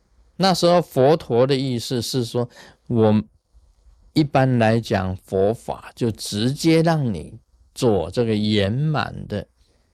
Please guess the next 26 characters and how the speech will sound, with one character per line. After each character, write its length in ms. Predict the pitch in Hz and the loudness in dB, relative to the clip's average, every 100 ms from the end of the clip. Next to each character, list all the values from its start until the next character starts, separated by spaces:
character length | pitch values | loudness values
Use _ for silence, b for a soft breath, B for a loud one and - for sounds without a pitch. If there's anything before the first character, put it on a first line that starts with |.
| _ _ _ _ | _ _ _ _
这 160 | _ 123 | _ 0
个 80 | 110 | 0
觉 520 | - - 104 107 135 | 0 -2 0 2 2
悟 340 | 165 175 143 - - | 0 -2 -4 -10 -8
真 320 | - 135 127 131 | 0 0 2 -2
如 260 | 113 113 | -6 -10
这 220 | 131 127 | -6 -2
一 100 | 117 | -2
方 200 | 117 113 | -2 -6
面 300 | 110 117 110 - | -8 -8 -8 -10
的。 80 | - _ _ _ _ _ _ _ _ _ _ _ _ | -16 _ _ _ _ _ _ _ _ _ _ _ _
对 340 | 175 185 160 | 4 6 4
于 300 | 131 107 110 | 4 2 2
另 300 | 127 135 123 | 2 0 0
外 340 | 123 120 107 104 | 2 2 2 -2
世 320 | - - 139 | -4 0 0
俗 260 | 110 104 101 | 0 -4 -6
方 240 | - 107 | -4 -4
面 320 | 110 113 98 | -4 -4 -6
的， 120 | - - _ _ | -8 -16 _ _
就 260 | - 156 127 | 0 2 2
比 300 | - - - | -2 -8 -8
较 420 | - 117 104 98 110 | -4 0 0 -2 -10
忽 300 | - 139 143 | -6 0 0
视 300 | 139 - 135 | 0 -2 -4
掉 260 | 131 151 135 | -4 -6 -8